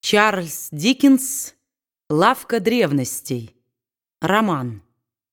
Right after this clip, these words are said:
Предисловие. В апреле тысяча восемьсот сорокового года я выпустил в свет первый номер нового еженедельника ценой в три пенса под названием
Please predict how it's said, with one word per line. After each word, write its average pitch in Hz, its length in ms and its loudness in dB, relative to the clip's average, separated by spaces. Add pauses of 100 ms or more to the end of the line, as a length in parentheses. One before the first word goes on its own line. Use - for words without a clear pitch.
(640)
Предисловие. 196 1040 0 (1300)
В 143 160 -2
апреле 269 760 4 (360)
тысяча 247 420 2
восемьсот 185 520 2
сорокового 160 640 0
года 202 500 2 (380)
я 175 320 0
выпустил 165 480 -2
в - 80 -8
свет 220 500 0 (460)
первый 254 420 4
номер 220 460 4
нового 202 420 4
еженедельника 185 1120 2 (320)
ценой 185 400 2
в 165 80 -4
три 180 220 0
пенса 196 600 0 (300)
под 160 160 0
названием 170 760 2